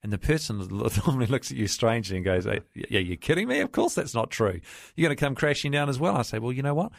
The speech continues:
If this is true, what I've shared with you today about God, then, you know, the moment we die, we're gonna meet God, and we'll know it's true. And if it's true, it, it, it's true." You know, and the, just the,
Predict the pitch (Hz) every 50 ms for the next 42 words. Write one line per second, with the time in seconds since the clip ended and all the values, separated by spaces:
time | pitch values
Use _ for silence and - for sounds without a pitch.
0 | - - _ _ _ _ _ _ - - 151 - - - 190 - - 185 165 -
1 | - - - 147 139 131 120 - - - - - 104 98 98 92 90 - 92 87
2 | 90 85 87 82 80 80 80 80 - - - 90 82 78 76 78 85 - - _
3 | _ _ _ _ _ _ _ - 95 92 90 107 104 104 101 107 - - - _
4 | _ _ _ _ - 107 95 95 98 95 - - - - - 98 101 107 110 117
5 | 131 139 - 131 117 113 113 113 101 98 95 107 120 135 135 131 123 123 139 156
6 | - - - - 92 87 - - - _ _ _ _ _ _ _ _ - 107 110
7 | 113 113 107 113 127 160 - - - - - - - 87 - - - 127 - _
8 | _ _ _ _ _ - - 110 107 104 107 117 - 127 - - - - - 175
9 | 170 139 117 - - - - 117 - 120 127 127 120 - - - - 143 170 143
10 | 139 - _ _ _ _ _ _ _ _ _ _ - 123 113 107 101 104 - -
11 | - - - 120 117 123 - - - 131 120 - - 160 - - - 156